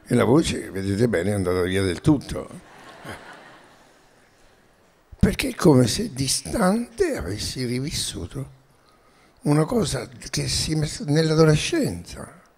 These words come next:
una realizzazione del... e poi qui vi è stato detto, delle letture di Kafka, un modo di scrivere di Kafka. È una coltivazione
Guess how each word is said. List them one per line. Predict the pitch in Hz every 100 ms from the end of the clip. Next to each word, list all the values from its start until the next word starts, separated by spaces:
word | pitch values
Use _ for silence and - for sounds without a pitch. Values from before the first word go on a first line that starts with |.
| _ _ _ _ _ _ _ -
una | 147 151 147
realizzazione | 151 156 151 143 147 139 - 175 170 156 131 117 110
del... | 113 151 147 117 -
e | 113 98
poi | - 120 127 123 -
qui | 117 120
vi | 113
è | 98
stato | - 95 87 78 101
detto, | 87 - - 139 _ _ _ _ _ _ _ _ _ - - _ _ _ -
delle | 131 135 160 160 175 156 160
letture | 160 156 - 190 147 131
di | 135
Kafka, | 120 - - - - - - - - - - - _ _ _ _ _ _ _ _ -
un | 120 127
modo | 139 165 151 147
di | 110 107
scrivere | - - 127 135 156 110 113
di | 107
Kafka. | 110 90 - - - - 285 269 135 294 269 175 160
È | 175
una | 120 117 117 113
coltivazione | - 120 - 233 104 95 - 104 104